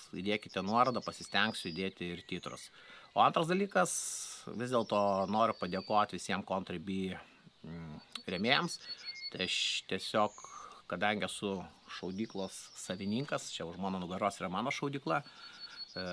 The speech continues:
norėčiau tokią padaryt kaip ir padėką vienam, kiekvieną mėnesį įdėsiu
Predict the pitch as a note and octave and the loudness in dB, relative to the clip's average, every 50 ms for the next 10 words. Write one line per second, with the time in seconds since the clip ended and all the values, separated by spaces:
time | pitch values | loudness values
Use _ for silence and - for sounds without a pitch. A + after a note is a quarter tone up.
0 | F2 F2 E2+ F#2+ F#2+ G#2+ A2 A2 - - F#2+ F2 F2 F2 E2+ F2 E2+ - - G2+ | -2 -2 0 0 0 0 0 0 -2 -2 -2 -2 -2 -2 -4 -6 -6 -2 -2 -2
1 | - - - F#2 - - E2+ E2+ F#2 G2+ G2+ - - - F#2 - - F#2 F2 - | -2 0 -4 -4 -2 -4 -4 -2 -2 -4 -4 -6 -6 -6 -6 -6 -4 -6 -8 -4
2 | - - F#2+ F#2 A2+ B2 C#3 C#3+ - C3+ A2 F#2+ F2+ F2 F#2+ F#2+ G2 G2 F#2 F2+ | 2 4 4 6 6 4 2 2 2 0 2 2 2 2 4 6 6 6 4 2
3 | F2 - - - - - - - - F2 - G#2 G2+ F#2+ E2+ F2 F#2 G#2 B2+ C#3 | -2 -6 -12 -20 -20 -20 -14 -10 -10 -4 -2 0 0 0 0 0 0 0 0 0
4 | B2+ - - G2 E2 D#2 F#2 G2+ G#2+ - - - G2 F2 E2+ E2 D#2 D#2 | -2 -2 -2 -4 -2 0 0 0 0 0 -2 -4 -4 -2 -2 -2 -2 -4